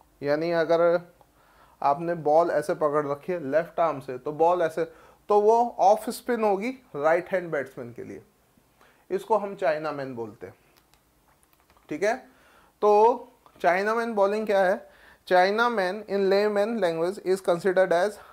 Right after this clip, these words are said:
leg spin delivered by a left arm bowler। वहीं ऑर्थोडॉक्स लेग स्पिन जो होती है, अगर आप राइट हैंड बैट्समैन हो, ठीक है, राइट हैंड बैट्समैन हो और आपको राइट हैंड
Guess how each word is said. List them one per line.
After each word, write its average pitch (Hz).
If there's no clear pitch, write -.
leg 190
spin 208
delivered 185
by 175
a 214
left 185
arm 175
bowler। 123
वहीं 190
ऑर्थोडॉक्स 208
लेग 196
स्पिन 208
जो 208
होती 180
है, 165
अगर 180
आप 190
राइट 175
हैंड 196
बैट्समैन 165
हो, 117
ठीक 170
है, 190
राइट 165
हैंड 190
बैट्समैन 151
हो 156
और 165
आपको 175
राइट 165
हैंड 175